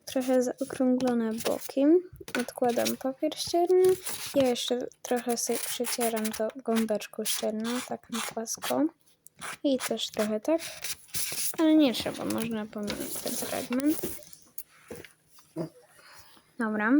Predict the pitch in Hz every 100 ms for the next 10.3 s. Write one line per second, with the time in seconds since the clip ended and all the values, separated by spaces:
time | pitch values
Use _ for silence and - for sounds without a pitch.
0 | 302 - - - - - - - - -
1 | - - - _ - - _ - - -
2 | - - - - - - - - 262 247
3 | 254 262 269 262 247 233 - 240 - 262
4 | 254 233 233 - 262 262 254 - - 247
5 | 240 233 220 - 240 247 233 220 208 214
6 | - - - - _ - - - - -
7 | - 247 - 269 254 233 233 240 - -
8 | 240 233 226 214 220 226 226 220 226 -
9 | 226 - 220 233 262 269 269 - 262 254
10 | - 254